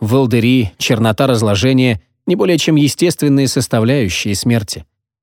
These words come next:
Даже запах утратил резкие нотки и стал вполне сносным. Особенно, если тело обнаружили рано, как сейчас.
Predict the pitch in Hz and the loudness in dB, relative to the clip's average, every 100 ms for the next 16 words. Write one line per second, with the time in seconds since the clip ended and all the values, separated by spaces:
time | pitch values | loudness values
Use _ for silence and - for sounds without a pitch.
0 | _ 143 175 156 156 131 156 120 90 - | _ 0 2 2 0 0 0 0 -4 -4
1 | - 110 127 123 117 107 123 110 - 101 | -8 -2 -2 0 0 0 0 -2 -4 -2
2 | 127 147 - 107 - 127 113 - 113 104 | 0 0 -2 -4 -2 -2 -2 -2 -2 0
3 | 101 - 90 80 - 73 - _ _ _ | 0 -2 -6 -6 -8 -12 -14 _ _ _
4 | _ _ _ _ - 95 185 180 170 147 | _ _ _ _ -8 -4 0 2 2 0
5 | - _ - 127 127 147 131 180 175 151 | -6 _ -4 -2 0 0 0 0 2 2
6 | 143 160 147 139 131 120 101 87 - - | 2 2 2 2 2 2 0 -2 -6 -6
7 | 107 - 113 - 87 - - | -4 -2 -4 -4 -8 -8 -12